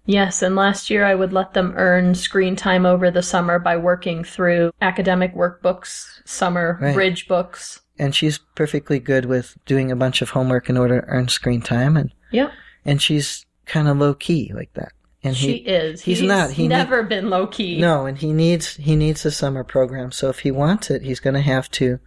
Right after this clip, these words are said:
Speaker 2: not sock anybody, okay?
Speaker 1: No more hitting.
Speaker 2: Don't hit people, dude, please.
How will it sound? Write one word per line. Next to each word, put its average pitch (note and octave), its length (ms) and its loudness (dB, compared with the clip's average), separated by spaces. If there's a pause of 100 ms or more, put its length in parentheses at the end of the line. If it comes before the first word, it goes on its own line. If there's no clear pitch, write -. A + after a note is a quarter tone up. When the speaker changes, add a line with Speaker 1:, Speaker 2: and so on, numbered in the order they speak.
(100)
Speaker 2:
not C3 400 0
sock - 340 -2
anybody, A2 500 -8 (180)
okay? F3+ 260 -2
Speaker 1:
No A3 160 4
more A3 240 4
hitting. G3 500 2
Speaker 2:
Don't D#3 200 2
hit E3 200 0
people, C#3+ 380 0 (460)
dude, B2 240 0 (300)
please. - 280 -2